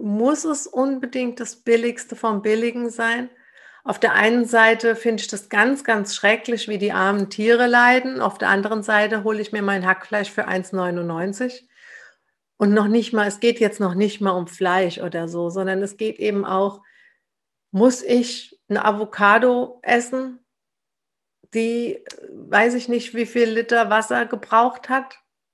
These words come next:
Oder muss ich im Winter Erdbeeren zu mir nehmen, wo ich genau weiß, die können nicht in Deutschland, ähm, gewachsen sein? Diesen Fußabdruck, diesen C O zwei Fußabdruck, die der Flieger hinterlässt,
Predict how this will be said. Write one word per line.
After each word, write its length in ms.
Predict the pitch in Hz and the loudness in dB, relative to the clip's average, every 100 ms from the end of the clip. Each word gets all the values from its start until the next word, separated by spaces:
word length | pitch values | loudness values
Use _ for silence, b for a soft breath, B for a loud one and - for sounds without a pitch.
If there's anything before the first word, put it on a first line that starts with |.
| _ _ b b b b _ | _ _ b b b b _
Oder 260 | 214 214 214 | 4 6 6
muss 260 | 226 226 | 4 0
ich 120 | 233 | -2
im 160 | 240 202 | -2 2
Winter 380 | 233 240 240 - | 2 4 2 2
Erdbeeren 680 | 214 226 - 240 247 247 | 0 0 0 2 0 -6
zu 140 | - 254 | -6 -2
mir 220 | 254 254 | 0 -2
nehmen, 560 | 247 254 262 269 262 214 | -2 -4 -4 -6 -8 -6
wo 60 | |
ich 120 | 208 | -4
genau 260 | - 214 208 | -4 -2 0
weiß, 180 | 208 208 | -2 -2
die 140 | 208 - | -6 -4
können 340 | 202 214 240 | 0 0 0
nicht 140 | 240 | -4
in 100 | 240 | -4
Deutschland, 760 | 226 226 226 240 233 233 - _ _ _ | -2 -2 -2 -4 -4 -8 -16 _ _ _
ähm, 600 | - 226 220 220 220 - 202 | -2 0 0 -2 -6 -12 -8
gewachsen 640 | 220 220 226 - - 226 | 0 0 0 -4 -8 -6
sein? 380 | 233 226 233 233 B B B B B B _ - | 0 0 0 -6 B B B B B B _ -6
Diesen 720 | 220 202 214 208 208 - - | -4 -2 -2 -2 -4 -8 -14
Fußabdruck, 960 | - 240 269 - - 240 - 240 240 | -6 -2 -2 0 -2 -2 -4 -6 -6
diesen 260 | 226 214 214 | -8 -6 -6
C 200 | 208 220 | -2 -2
O 60 | 214 | -2
zwei 300 | - 214 208 | 0 0 0
Fußabdruck, 920 | 240 240 - 233 - - 233 233 - | -2 -6 -4 -6 -6 -2 -2 -2 -12
die 320 | 208 208 233 | -16 -10 -6
der 220 | 214 214 208 | -2 -2 -2
Flieger 420 | 214 226 226 240 | -4 -6 -2 -2
hinterlässt, 720 | 220 226 226 220 220 226 - | -2 0 2 4 2 0 -6